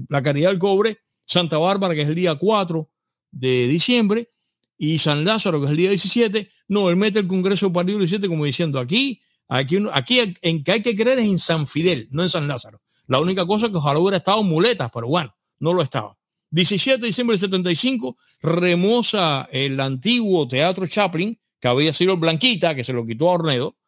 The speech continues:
y entonces mete el primer congreso del Partido Comunista de Cuba, en el cual, por supuesto, hubo un atrincheramiento ya de la revolución. Ahí él es nombrado primer secretario del Comité Central del Partido Comunista de Cuba,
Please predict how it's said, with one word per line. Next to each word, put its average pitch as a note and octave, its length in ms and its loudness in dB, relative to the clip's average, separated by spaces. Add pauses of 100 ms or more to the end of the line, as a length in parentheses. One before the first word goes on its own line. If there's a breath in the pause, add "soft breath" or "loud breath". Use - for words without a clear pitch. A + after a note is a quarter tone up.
(360)
y - 80 -2
entonces D#3+ 300 0
mete F#3 360 0
el D#3 100 -4
primer A3+ 460 0
congreso B3 540 0 (420)
del D#3 180 0
Partido G3 420 0
Comunista F#3 480 -2
de F3+ 100 0
Cuba, A3 200 0
en G3 120 -2
el C#3 60 -6
cual, F#3+ 140 0
por A3+ 140 -4
supuesto, G3 380 -2
hubo F#3+ 140 2
un G#3 100 2
atrincheramiento F3 1120 0 (260)
ya D3 200 0
de F#3+ 60 0
la F#3+ 100 0
revolución. D#3 640 -2
Ahí E3+ 260 2
él A3 100 2
es G3 60 2
nombrado E3+ 540 0 (360)
primer E3 360 0
secretario F#3+ 880 0
del C3+ 220 -6
Comité C3+ 320 -4
Central E3+ 260 -2
del E3+ 120 -2
Partido D3+ 280 -2
Comunista D#3 380 -4
de D#3 80 0
Cuba, A3 320 0